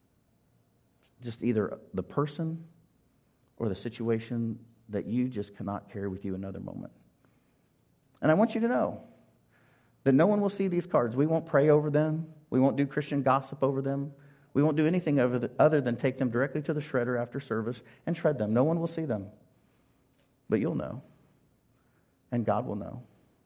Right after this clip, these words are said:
And he'll make it real for you. Because some of you have been carrying things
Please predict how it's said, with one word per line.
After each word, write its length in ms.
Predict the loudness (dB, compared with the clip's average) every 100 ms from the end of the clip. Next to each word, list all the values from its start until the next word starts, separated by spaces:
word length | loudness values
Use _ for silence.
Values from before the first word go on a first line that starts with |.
| _ _ _ _ _ _ _
And 80 | 0
he'll 80 | 0
make 180 | 0 -2
it 80 | -4
real 160 | -4
for 160 | -6 -8
you. 240 | -10 -12 -20 _ _ _ _ _ _ _ _ _ _ _ _ -4
Because 260 | 2 2 4
some 140 | 2
of 120 | 4
you 80 | 4
have 80 | 4
been 140 | 4
carrying 400 | 2 0 0 -2
things 580 | -2 -2 0 -2 -4 -12